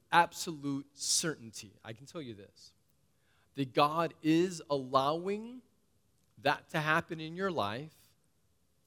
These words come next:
for his glory and for your good. That I know. He is shaping your soul. So your good, good Father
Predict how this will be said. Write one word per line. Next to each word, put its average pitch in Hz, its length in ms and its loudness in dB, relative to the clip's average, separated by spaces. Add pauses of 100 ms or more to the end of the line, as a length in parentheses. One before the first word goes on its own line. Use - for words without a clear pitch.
for 101 80 -20
his 170 280 -6
glory 123 380 -2 (880)
and 120 140 -12
for 117 120 -18
your 104 220 -10
good. 98 200 -20 (3000)
That 117 180 -8
I 113 100 -8
know. 92 200 -18 (1600)
He 131 200 -12
is 107 100 -10
shaping 156 840 -6 (220)
your 117 420 -6 (400)
soul. - 480 -12 (1900)
So - 160 -6
your 139 300 -2
good, 143 380 -2
good 139 200 -6 (120)
Father 117 460 -18